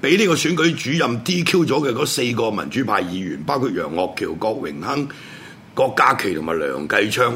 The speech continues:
係咪？佢係第六屆嘅立法會議員，係咪？咁佢有冇辦法延任呢？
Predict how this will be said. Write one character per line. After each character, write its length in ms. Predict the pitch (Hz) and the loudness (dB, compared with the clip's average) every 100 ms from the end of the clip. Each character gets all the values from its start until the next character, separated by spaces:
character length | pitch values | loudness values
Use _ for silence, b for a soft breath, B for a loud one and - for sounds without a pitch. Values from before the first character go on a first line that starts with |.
| - | -2
係 40 | |
咪？ 100 | 92 92 | -2 0
佢 200 | 156 131 | 2 2
係 140 | 147 | 4
第 100 | 131 | 4
六 100 | 127 104 | 2 -2
屆 60 | 131 | 0
嘅 140 | 123 113 | 0 0
立 40 | 98 | -2
法 120 | 101 | -2
會 160 | 92 107 | -2 -2
議 40 | |
員， 140 | 87 69 - - - | -4 -6 -10 -14 -8
係 40 | 95 | -2
咪？ 160 | 107 - B B B B B B - | -2 -4 B B B B B B 0
咁 160 | 269 | 2
佢 200 | 302 170 | 4 6
有 120 | 208 180 | 6 6
冇 240 | 190 185 | 6 4
辦 180 | 160 143 | 4 4
法 120 | 175 | 2
延 300 | 135 110 107 | 0 -2 0
任 200 | 123 | 0
呢？ 60 | 131 | 2